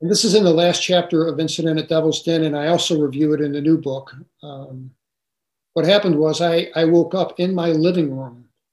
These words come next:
uh, sometime in the early morning, two thirty-ish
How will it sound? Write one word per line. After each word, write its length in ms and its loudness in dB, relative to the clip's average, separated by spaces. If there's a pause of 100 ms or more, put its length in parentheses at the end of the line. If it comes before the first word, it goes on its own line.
(540)
uh, 220 -8
sometime 500 -2
in 60 2
the 100 0
early 280 2
morning, 480 -4 (340)
two 120 -2
thirty-ish 720 0